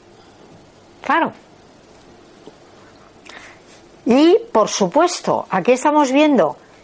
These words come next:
síntomas del corazón que se dan por un exceso de yang o por un exceso de yin. Pero luego tenemos la obra de arte del desequilibrio,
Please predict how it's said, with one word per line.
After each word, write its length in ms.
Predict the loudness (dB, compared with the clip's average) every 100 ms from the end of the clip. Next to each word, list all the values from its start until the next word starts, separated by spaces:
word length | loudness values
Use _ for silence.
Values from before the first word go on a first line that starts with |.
| -20 _ _ -20 -18
síntomas 580 | -6 0 2 2 2 2
del 140 | 0 0
corazón 580 | -2 0 0 0 -2 -8 -18 -20 -20 -20 -10 -4
que 120 | -2
se 140 | 2
dan 240 | 2 0 0
por 140 | 0
un 140 | 2
exceso 460 | 0 0 -2 0 2
de 140 | 4
yang 280 | 4 0 0 -6 _ -20 -12 -2
o 140 | 0
por 180 | 2 2
un 140 | 2 0
exceso 420 | 0 -2 0 2
de 120 | 2
yin. 300 | 2 0 -2 -12 -20 -20 -6
Pero 200 | 0 2
luego 420 | 2 4 2 0 -6 _ _ _ _ _ _ -4
tenemos 340 | -2 0 0
la 160 | 2 4
obra 200 | 4 2
de 100 | 2
arte 360 | 0 -4 -8 -10 _ _ _ -20 -20 -20 -20 -10 -2
del 260 | 0 2
desequilibrio, 680 | 0 -2 -4 -2 0 0 -4